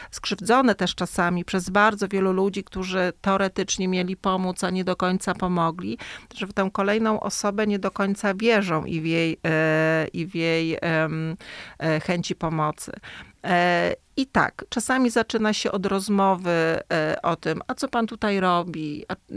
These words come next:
a, a co się stało, tak? A dlaczego tak się stało?” I są to rozmowy,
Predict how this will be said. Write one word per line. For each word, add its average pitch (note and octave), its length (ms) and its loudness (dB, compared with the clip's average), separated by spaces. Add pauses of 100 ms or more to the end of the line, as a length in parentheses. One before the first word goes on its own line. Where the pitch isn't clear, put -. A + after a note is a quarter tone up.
(280)
a, - 300 -2
a G#3 60 2
co A3+ 120 -4
się G#3+ 160 -2
stało, G#3 580 0
tak? F#3 520 -2
A G3 40 -4
dlaczego G3+ 520 0
tak - 200 -8
się - 180 -8
stało?” - 560 0
I - 100 -8
są F#3+ 220 -2
to F#3 120 -2
rozmowy, F3+ 640 -2